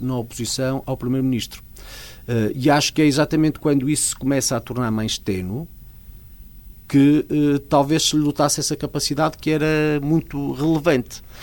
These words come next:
E depois houve um outro fenómeno que veio a par e que teve que ver com a bipolarização que se julgava teria acabado, e afinal não, aconteceu e funcionou a favor do P S D, e um doutor Rui Rio que de facto muitos subestimaram, e eu disse também muitas vezes nunca subestimei o doutor Rui Rio, porque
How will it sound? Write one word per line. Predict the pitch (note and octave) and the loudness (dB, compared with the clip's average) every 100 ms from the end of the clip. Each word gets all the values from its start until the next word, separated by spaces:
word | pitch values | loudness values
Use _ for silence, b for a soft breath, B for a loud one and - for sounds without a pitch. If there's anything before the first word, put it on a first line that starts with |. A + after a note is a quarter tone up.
| B B B | B B B
E | F3+ | -2
depois | - C#3 A2 | 4 4 4
houve | A2+ | 2
um | A#2+ | 0
outro | A2 | -2
fenómeno | - B2+ C3 C#3 | -2 0 2 0
que | - | 0
veio | C3+ | 0
a | C3 | 0
par | C3+ C3 D3 - | 0 0 0 -6
e | A#2 | -16
que | - | -4
teve | C#3 B2 | -4 -4
que | - | -2
ver | A#2+ | -2
com | - A2 F2+ - - - - | 0 -2 -2 -8 -20 -8 0
a | C#3 | 2
bipolarização | C#3 - A#2+ A2 G#2+ G#2 | 2 0 0 0 -2 -4
que | - | -6
se | - | -6
julgava | G#2+ G2 F2+ | -4 -4 -6
teria | - F#2 | -8 -8
acabado, | F2 G2 F2+ B2 | -8 -8 -8 -6
e | |
afinal | B2 - G2 G2+ | -8 -6 -4 -4
não, | F#2 E3+ - - | -6 -10 -14 -16
aconteceu | - G#2 - A#2 F2 | -8 -6 -4 -4 -4
e | |
funcionou | G2+ G2 G2 F#2 | -6 -8 -6 -8
a | |
favor | F#2 F#2 F2+ | -8 -10 -8
do | F#2 | -8
P | - | -8
S | G#2 - - | -4 -4 -4
D, | G#2 D3 B B B B - | -4 -6 B B B B -2
e | D#3+ E3+ | 4 4
um | F3+ | 6
doutor | F3 F3 F3 | 4 4 4
Rui | D#3 D#3+ | 4 2
Rio | D#3+ C3 | 2 2
que | B2+ | -2
de | |
facto | - C3 G#2 B2+ | 0 0 0 4
muitos | D3 D3+ - | 4 4 2
subestimaram, | A2 - G#2 G2 G2+ D3 | -4 -2 0 0 -2 -2
e | |
eu | C3 | 0
disse | C3+ - | -2 -2
também | C3 C3 | -2 2
muitas | A3 D4 F3+ C3 | 2 2 2 2
vezes | C3 A#2 | 0 2
nunca | E3 D#3+ | 0 2
subestimei | C3+ C#3 - C#3 A#2 A2 | 0 0 2 2 2 0
o | G#2 | 0
doutor | A#2 B2 G#2+ | 0 0 2
Rui | A2+ | 2
Rio, | A2+ G#2 | 2 0
porque | - - | -4 -10